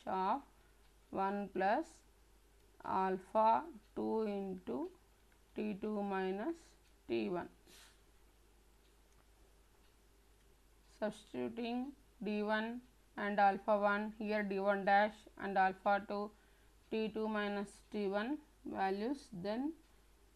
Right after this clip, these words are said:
we get three of one plus twelve into ten to the power of minus six into T two minus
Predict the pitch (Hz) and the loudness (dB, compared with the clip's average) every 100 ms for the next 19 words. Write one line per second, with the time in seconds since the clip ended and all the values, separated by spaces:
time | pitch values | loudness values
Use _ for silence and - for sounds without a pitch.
0 | - 190 196 233 294 - _ - 226 233 | -8 -4 -2 -4 -6 -20 _ -6 -4 -2
1 | 240 262 349 - - - - - 202 190 | -2 -2 -6 -10 -20 -20 -18 -4 0 2
2 | 196 254 - - - - 208 196 220 262 | 2 0 -8 -20 -20 -12 -4 -2 -2 -4
3 | 262 208 190 208 262 - - - - - | -4 -2 0 -2 -6 -20 -20 -20 -20 -20
4 | - - - - 220 220 240 254 214 196 | -20 -20 -10 -6 -2 0 0 0 -2 -6
5 | 202 240 285 - 202 196 202 220 233 226 | -4 -4 -6 -6 -4 -4 -4 -4 -6 0
6 | 220 214 220 220 233 - 190 185 180 185 | 2 4 4 2 0 -4 -2 0 0 0
7 | 180 - 220 254 254 - - - - - | -4 -6 -6 -4 -8 -20 -20 -20 -20 -20
8 | - - - - - - - - - - | -20 -20 -20 -20 -20 -20 -20 -20 -20 -14
9 | 208 190 190 233 254 359 359 - - - | -6 -4 -4 -6 -8 -8 -12 -18 -20 -20
10 | - - 208 214 220 - 240 240 240 214 | -16 -4 -2 -2 -6 -4 -2 -2 -2 -2
11 | 196 185 185 196 240 | 0 0 0 0 -4